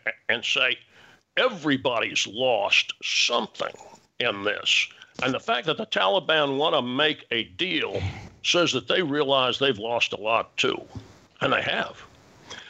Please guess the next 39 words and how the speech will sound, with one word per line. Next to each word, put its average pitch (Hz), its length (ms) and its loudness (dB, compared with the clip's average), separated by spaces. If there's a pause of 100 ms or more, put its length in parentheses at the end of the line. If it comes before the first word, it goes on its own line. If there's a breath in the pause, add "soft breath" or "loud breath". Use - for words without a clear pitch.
So, 139 280 2 (480 loud breath)
uh, 151 280 4 (440)
this 202 220 0
is 240 140 -2
one 180 160 2
of 160 100 6
those, 147 320 2 (420 soft breath)
this 165 260 0 (180)
worth 185 380 2
coming 151 360 2
back, 135 460 2 (760 soft breath)
I 147 100 0
wanna 156 260 4
say, 135 320 2
in 107 260 -2 (320)
twelve 143 360 2
to 127 80 0
fourteen 135 640 0
months 113 540 2 (520 loud breath)
and 127 160 -2
talking 180 340 0
about 143 320 2
what's 139 220 0
happened 131 420 0
with 117 160 0
this 113 200 0
deal. 139 360 0
Who 180 140 2
knows? 131 280 2
We 147 140 0
may 151 160 2
be 156 140 -4
back. 156 360 0
We 135 120 -4
may 170 160 0
have 156 140 -2
twenty-five 156 440 0
thousand 156 300 -2
troops 214 320 0